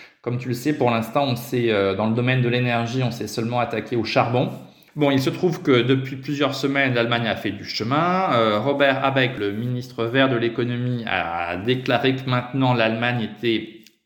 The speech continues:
à peu près en mesure de stopper les importations de pétrole russe.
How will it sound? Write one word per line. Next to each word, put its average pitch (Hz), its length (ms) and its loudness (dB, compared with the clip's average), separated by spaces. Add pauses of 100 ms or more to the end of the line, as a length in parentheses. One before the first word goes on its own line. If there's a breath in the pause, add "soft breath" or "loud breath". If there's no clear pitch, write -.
(120)
à 135 80 0
peu 139 180 0
près - 160 -2
en 135 80 4
mesure 131 640 2
de 101 240 -2
stopper 135 800 -4
les 107 200 0
importations 117 680 -4
de 92 100 -4
pétrole 143 500 0
russe. - 460 -2